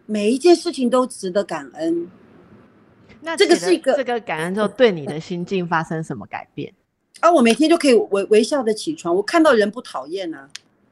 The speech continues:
Speaker 1: <laughs> 因为
Speaker 2: 那你，你会不会觉得自己就是有这么多人对你好，所以类似说你很幸福啊，或者
Speaker 1: 嗯。
Speaker 2: 觉得自己更好这样子？
Speaker 1: 有啊，
Speaker 2: 有没有这个效果？
Speaker 1: 有啊，就觉得包括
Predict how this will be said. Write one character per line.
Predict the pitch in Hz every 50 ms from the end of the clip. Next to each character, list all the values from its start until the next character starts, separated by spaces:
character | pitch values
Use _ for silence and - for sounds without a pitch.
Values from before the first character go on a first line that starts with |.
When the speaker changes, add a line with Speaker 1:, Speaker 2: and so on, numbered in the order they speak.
| _
Speaker 1:
<laughs> | - - - - - - - 508 - - - - - - - - - _ _ _ - - - -
因 | - 403
为 | 440 294
Speaker 2:
那 |
你， | 247 202 190 -
你 | - 180 190
会 | 214 302 320
不 | 302
会 | 277
觉 | - - 165 156
得 | 160
自 | - -
己 | 196 165 135 123 - - _ _ _ - - - _ -
就 | - 214 214
是 | 208 - -
有 | 147
这 | 139 - 202
么 | 190 170
多 | 165 - 175 170 160
人 | 147 135 147
对 | 147 185 170
你 | 156 143 143 139
好， | 135 135 135 123
所 | 127 - 151 147
以 | 156 147 139 131 131 -
类 | - 185 190 175
似 | 165 180
说 | 165 170 165
你 | 160 160 165
很 | 156 127
幸 | 120 - - 180 147 143
福 | - - - - -
啊， | 120 131 127 120 127
或 | 147 156 147
者 | 143 131 131 - 214
Speaker 1:
嗯。 | 226 214 190 156 127 - _ _
Speaker 2:
觉 | - 156 147
得 | 147 143
自 | 139 156 170
己 | 147 - 135 110 - - _ _ _ _ _ _ _ _ _
更 | - 175 147
好 | 135 131 - - - - - -
这 | - -
样 | 117 - -
子？ | - - - - - _ _ _ _ _ _ _ _ _ _ _
Speaker 1:
有 | 277 233 220 208
啊， | 214 247 285 294
Speaker 2:
有 | -
没 | 262
有 |
这 |
个 | 190
效 |
果？ | 175 180
Speaker 1:
有 | - -
啊， | -
就 | 330 339
觉 | - 277 262
得 | 240 214 262 254 254 254 247 - _ _ _ _
包 | 294 294 320
括 | 320 320 - 330 302 269 254 233 208 180 _